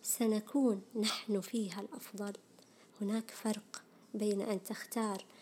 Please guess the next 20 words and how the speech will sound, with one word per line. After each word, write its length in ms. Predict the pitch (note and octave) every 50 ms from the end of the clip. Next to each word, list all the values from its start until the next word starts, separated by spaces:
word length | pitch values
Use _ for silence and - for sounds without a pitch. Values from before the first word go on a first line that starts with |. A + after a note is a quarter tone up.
| - - - G#3+
ما 360 | G#3 G#3 G#3+ A#3 B3 C4 C4
تعتقده 760 | C4 - B3 A#3 A#3 A3 - A#3 A3+ - - G3 F#3+ G3 F#3+ -
الأفضل 640 | G3+ G3+ G#3 - A3+ - - A#3 A#3 C4 D#4 E4+ E4 E4 - - - - - -
وبين 680 | G#3+ G#3+ G#3+ G#3 A3 A#3+ C4+ C#4 B3+ B3+ A3 G#3 G3+ G3
ما 220 | G#3 A#3 B3+ C4+ C4
ستكون 840 | B3+ - A#3 A3 - A3+ G#3 G#3 - - C#4 C#4 B3+ A#3 G#3+ G3+ - -
أنت 300 | - E4 E4+ D#4+ - -
فيه 380 | G3+ - - G#3 F3+ F3+ G3+ G#3 -
أفضل. 340 | G3+ - - A3 G3+ G3+ - - - - - - - - - - - - - - - - - - - -
أخيرًا، 640 | A#3+ A3 - - C#4 C4 A#3+ G#3+ G3 G3 G3 G3+ A3+ - - - - - - - -
وبالنسبة 640 | - G#3+ G#3 A3 A3 A3+ B3+ B3+ - - A3 A3 - -
لي، 380 | G#3 G3 G3+ G3+ F#3+ F#3+ F#3+ - - - - - - - - - - - -
هل 200 | - B3+ B3 A#3+
أنا 320 | - A3+ G#3+ G3+ A3+ A3+
أنا 320 | A3 A#3 B3 D4 E4 E4+ E4+ -
أو 100 | G#3 G3
هذا 300 | F#3 A3 A3 G#3 F#3+ G3
اللي 140 | F#3+ F#3 F#3+
قدرت 360 | - F#3 F3+ G3 F#3 - G3
عليه؟ 340 | F#3 F#3+ F#3+ F#3+ F#3+ G#3+